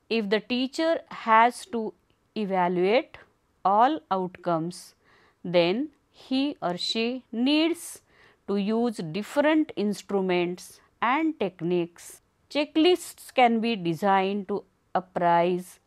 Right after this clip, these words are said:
cooperation, discussion and use of materials, tests for measuring concepts, information and study skills,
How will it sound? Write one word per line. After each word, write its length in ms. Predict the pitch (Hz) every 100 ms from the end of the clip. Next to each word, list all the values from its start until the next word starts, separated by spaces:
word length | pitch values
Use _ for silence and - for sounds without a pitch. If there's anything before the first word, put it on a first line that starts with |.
| _ _ -
cooperation, 880 | 180 165 - 180 190 - 233 254 - -
discussion 760 | 160 180 - 180 - 214 240 285 _ _ _ _
and 320 | 160 180 180
use 380 | 190 247 302 208
of 340 | 180 165 - -
materials, 1000 | 170 165 156 160 160 160 165 233 - - _ _ _ _ -
tests 580 | 208 240 277 - - -
for 340 | - 160 151 147
measuring 680 | 165 196 214 277 311 311
concepts, 1000 | 294 185 180 180 - 175 170 - - - -
information 920 | 185 180 175 175 180 190 - 240 262
and 220 | 180 175 170
study 360 | - 226 302
skills, 680 | 294 - 180 160 160 - -